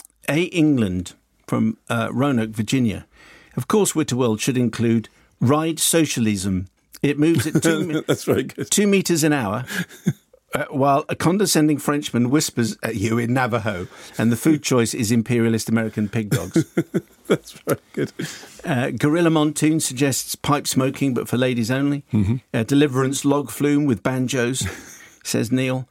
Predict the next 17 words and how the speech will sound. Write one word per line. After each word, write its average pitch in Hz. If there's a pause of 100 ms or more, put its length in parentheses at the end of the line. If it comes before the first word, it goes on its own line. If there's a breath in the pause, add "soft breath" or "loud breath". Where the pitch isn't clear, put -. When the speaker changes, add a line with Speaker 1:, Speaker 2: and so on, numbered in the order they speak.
(140 soft breath)
Speaker 2:
That's 180
a 135
Speaker 1:
Uh, -
Speaker 2:
good 120
Speaker 1:
Nell, 131
Speaker 2:
one. 127
Speaker 1:
beg 131
your 120
pardon. 127
And 120
Ken 127
says, 117
"A 123
rock 151
and 139
roller 131
coaster, 117